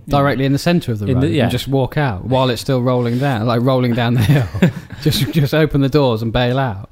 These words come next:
Speaker 1: Well, I
Speaker 2: There's
Speaker 1: probably
Speaker 2: a
Speaker 1: not,
Speaker 2: hire
Speaker 1: no, probably
Speaker 2: car.
Speaker 1: wouldn't do that because then the car would get damaged.
Speaker 2: No, it might not. It might just, if there's a hill at the other side, it'll just go down and slowly go to a halt and just keep
Speaker 1: <laughs> Such
Speaker 2: going
Speaker 1: a
Speaker 2: up.
Speaker 1: weirdo.
Speaker 2: Just keep going up and down
Speaker 1: What
Speaker 2: the
Speaker 1: a
Speaker 2: hills
Speaker 1: weird
Speaker 2: until
Speaker 1: thing.
Speaker 2: it, uh,
Speaker 1: Yeah,
Speaker 2: settles in the
Speaker 1: okay,
Speaker 2: middle.
Speaker 1: that does make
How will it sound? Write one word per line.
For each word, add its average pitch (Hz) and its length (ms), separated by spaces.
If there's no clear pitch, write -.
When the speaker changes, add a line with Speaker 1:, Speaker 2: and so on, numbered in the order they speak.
Speaker 1:
Well, 104 240
I 123 80
Speaker 2:
There's - 100
Speaker 1:
probably 170 120
Speaker 2:
a - 20
Speaker 1:
not, 131 140
Speaker 2:
hire 196 100
Speaker 1:
no, 180 60
probably 196 320
Speaker 2:
car. 170 60
Speaker 1:
wouldn't 107 180
do 104 80
that 92 220
because - 300
then 113 140
the 110 80
car 123 200
would 101 120
get - 140
damaged. 85 400
Speaker 2:
No, 139 80
it 120 40
might 113 200
not. 127 100
It 147 40
might 135 140
just, - 240
if 107 100
there's 135 160
a 131 60
hill 160 180
at 107 40
the 127 80
other 151 120
side, 101 200
it'll 117 140
just 117 140
go 131 160
down 110 320
and 110 160
slowly 113 380
go 113 100
to 120 120
a - 20
halt 123 180
and - 20
just 120 160
keep 135 100
Speaker 1:
<laughs> - 20
Such - 60
Speaker 2:
going 127 240
Speaker 1:
a 127 40
Speaker 2:
up. 123 60
Speaker 1:
weirdo. 127 360
Speaker 2:
Just 147 140
keep 160 140
going 143 220
up 143 140
and 147 80
down 135 220
Speaker 1:
What 131 40
Speaker 2:
the - 40
Speaker 1:
a - 60
Speaker 2:
hills 147 160
Speaker 1:
weird 143 160
Speaker 2:
until 139 180
Speaker 1:
thing. 135 160
Speaker 2:
it, - 220
uh, - 20
Speaker 1:
Yeah, 143 60
Speaker 2:
settles 131 480
in 127 60
the 131 40
Speaker 1:
okay, 139 80
Speaker 2:
middle. 151 220
Speaker 1:
that 101 80
does 135 160
make 147 180